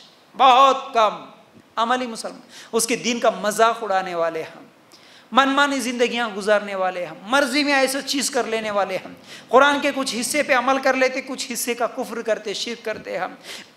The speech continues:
गुनाहों में मुलविस हम। अल्लाह की मदद कहाँ से आएगी? अल्लाह ताला बोल रहे हैं, "वस्ताईनु", आएगी मदद। नमाज के साथ मदद है, नमाज के साथ मदद है,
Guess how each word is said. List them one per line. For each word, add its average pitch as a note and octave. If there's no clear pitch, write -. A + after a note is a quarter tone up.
गुनाहों C4
में C#4
मुलविस A#3
हम। A3
अल्लाह F3+
की A3+
मदद A#3+
कहाँ B3+
से C4
आएगी? F3+
अल्लाह D4
ताला D#4
बोल D4+
रहे D4+
हैं, A3+
"वस्ताईनु", D4
आएगी D#4
मदद। C4
नमाज E4
के F#4
साथ E4
मदद G3+
है, -
नमाज C#4
के D4
साथ F#4+
मदद C#4
है, G3+